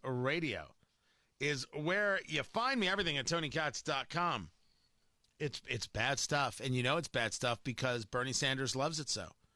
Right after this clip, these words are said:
But remember, if Bernie Sanders had his way, it wouldn't be three point five trillion dollars, it would be seven trillion dollars.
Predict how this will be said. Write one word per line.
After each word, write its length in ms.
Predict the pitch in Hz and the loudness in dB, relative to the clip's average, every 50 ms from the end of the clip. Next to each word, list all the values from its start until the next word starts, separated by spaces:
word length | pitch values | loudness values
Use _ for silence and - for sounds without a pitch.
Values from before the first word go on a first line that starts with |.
| _ _ _ - - - - - - - - | _ _ _ -20 -20 -20 -20 -20 -16 -2 0
But 60 | 196 | 2
remember, 240 | 240 277 277 247 190 | 4 4 4 4 2
if 80 | 143 - | 2 4
Bernie 200 | 190 220 247 233 | 2 4 4 4
Sanders 380 | - 233 220 214 202 180 139 | 4 4 4 4 4 4 4
had 160 | 147 175 170 160 | 4 4 4 4
his 160 | 156 131 139 | 2 2 4
way, 320 | 160 160 156 151 156 147 - | 4 4 6 4 2 2 -2
it 140 | 151 156 | -2 0
wouldn't 180 | 170 175 170 165 | 2 2 4 2
be 100 | 170 156 | 2 0
three 180 | - 151 156 135 | 0 0 0 0
point 240 | - 151 143 120 | 2 0 0 2
five 240 | - 147 143 135 123 | 2 2 2 2 0
trillion 280 | - - 139 127 123 120 | 0 0 2 2 2 2
dollars, 380 | 120 117 117 131 151 151 143 | 2 4 4 4 2 2 2
it 40 | 160 | 2
would 100 | 156 147 | 2 2
be 80 | 160 170 | 2 2
seven 260 | - 202 208 240 240 | 2 2 2 2 0
trillion 300 | 175 156 131 107 98 92 | 2 2 2 0 0 -2
dollars. 400 | 87 82 73 69 - - - | -4 -6 -8 -10 -10 -10 -12